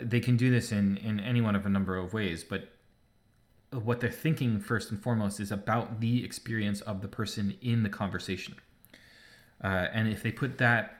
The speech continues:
in the foreground, then they're likely to come up with, with kind of micro strategies for arranging the environment to make it an experience. So once a conversation is structured with those characteristics in mind, then we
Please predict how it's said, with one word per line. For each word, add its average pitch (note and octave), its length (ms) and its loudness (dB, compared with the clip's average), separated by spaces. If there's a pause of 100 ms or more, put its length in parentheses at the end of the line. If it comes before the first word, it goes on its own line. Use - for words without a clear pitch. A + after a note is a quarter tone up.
(340)
in G#2+ 120 -2
the G#2 60 0
foreground, G2 840 2
then G2 340 0
they're G2+ 140 0
likely G2 260 0
to G2 60 -4
come G2+ 200 -2
up G2 180 -2
with, F2+ 160 -8 (440)
with E2+ 260 -10
kind G2+ 140 -2
of F#2 60 0
micro G2 340 0
strategies F2+ 720 -6
for F2 320 -8
arranging F2+ 440 0
the E2+ 100 -6
environment F2 680 -6 (420)
to - 280 0
make F#2+ 240 0
it F2 80 -4
an D#2 120 -6
experience. - 680 -12 (1300)
So - 140 0
once D#3 180 6
a G3 40 2
conversation C3+ 680 2
is A2+ 240 2
structured G2+ 480 0
with G#2 140 -2
those G2+ 220 0
characteristics G2 680 -2
in F2 100 -6
mind, - 420 -8 (560)
then C3 640 6
we B2 360 2